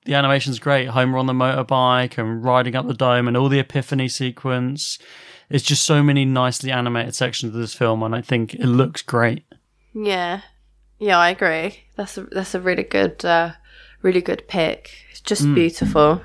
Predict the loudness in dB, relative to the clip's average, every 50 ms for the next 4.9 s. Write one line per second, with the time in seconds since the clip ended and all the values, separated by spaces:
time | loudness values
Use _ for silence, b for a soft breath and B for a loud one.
0 | -10 -12 -10 -10 -6 -4 -4 -4 0 2 2 2 2 B B B B B -2 0
1 | 0 -2 0 0 -2 0 0 0 -2 -4 -6 -4 -2 0 0 0 -2 -2 -2 -2
2 | 0 2 0 0 -2 -4 -14 -6 -6 -6 -6 -6 -10 -2 0 0 0 0 -2 -8
3 | -18 -20 -20 -20 -20 _ _ -4 0 2 2 4 4 4 4 4 4 2 0 -2
4 | _ _ _ _ -2 0 2 2 2 0 0 0 2 4 4 4 2 0